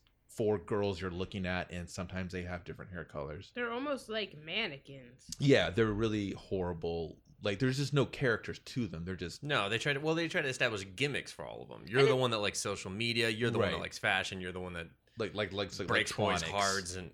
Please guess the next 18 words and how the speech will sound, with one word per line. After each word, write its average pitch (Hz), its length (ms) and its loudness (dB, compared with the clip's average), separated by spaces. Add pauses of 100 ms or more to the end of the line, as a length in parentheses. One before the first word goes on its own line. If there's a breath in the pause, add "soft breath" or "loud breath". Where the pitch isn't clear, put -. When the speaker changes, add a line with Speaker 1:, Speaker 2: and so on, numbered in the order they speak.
Speaker 3:
hearts 98 320 -6
and 92 80 -2
Speaker 1:
And 123 60 2
Speaker 3:
does 117 80 4
Speaker 1:
you're 127 180 8
our, 110 60 8
Speaker 3:
electronics, 98 400 2
Speaker 1:
you're 143 140 10
our 123 60 8
Speaker 3:
yeah. 113 40 6
Speaker 1:
sleeping 120 400 0
superstar 82 880 -4
waiting 98 420 0
to 92 240 -2 (160)
bloom 98 440 -2
and 90 100 -4
blossom 95 640 2 (360 soft breath)
while 98 800 4